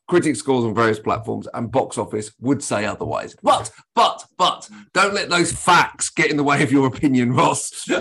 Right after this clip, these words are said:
Speaker 1: Um,
Speaker 2: well,
Speaker 1: we
Speaker 2: I
Speaker 1: will
Speaker 2: think, I think you'll find,
Speaker 1: <laughs>
Speaker 2: I think you'll find most facts are based on opinions that are mostly, uh,
Speaker 1: Um,
Speaker 2: easily criticised.
Speaker 1: two,
Speaker 2: Anywho.
Speaker 1: two things I wanna just touch on, um, really quickly before we,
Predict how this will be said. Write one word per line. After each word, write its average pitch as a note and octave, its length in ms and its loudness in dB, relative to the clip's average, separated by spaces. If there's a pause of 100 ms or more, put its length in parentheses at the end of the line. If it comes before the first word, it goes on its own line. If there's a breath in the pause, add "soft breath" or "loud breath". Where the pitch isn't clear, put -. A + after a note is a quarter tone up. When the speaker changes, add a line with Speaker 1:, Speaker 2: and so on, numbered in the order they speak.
Speaker 1:
Um, F#3+ 300 6
Speaker 2:
well, D#3+ 100 0
Speaker 1:
we G#3 100 4
Speaker 2:
I G3 140 4
Speaker 1:
will G3 80 2
Speaker 2:
think, A#3+ 140 0
I G#3+ 60 2
think B3+ 180 0
you'll - 80 2
find, A3+ 280 0
Speaker 1:
<laughs> F3+ 180 -4
Speaker 2:
I F#3 60 -4
think B3 160 0
you'll G3+ 120 0
find G#3 180 -2
most E3+ 220 -2
facts F3 280 -4
are D#3 140 -8
based D3+ 260 -10
on C#3 80 -10
opinions A#2 540 -14
that A#2+ 60 -14
are B2 260 -12
mostly, A2 400 -10 (160)
uh, - 40 6
Speaker 1:
Um, B2 280 0
Speaker 2:
easily A2 280 -18
criticised. - 360 -14 (840 soft breath)
Speaker 1:
two, C4+ 120 4
Speaker 2:
Anywho. - 280 -8 (320)
Speaker 1:
two D#4 140 4
things D4 200 4
I C4 40 0
wanna A3 160 2
just F#3 180 -4
touch E3+ 240 -2
on, G#2 300 -6
um, D3 340 2
really G3+ 240 6
quickly - 260 0
before A#2 220 0
we, B2+ 140 2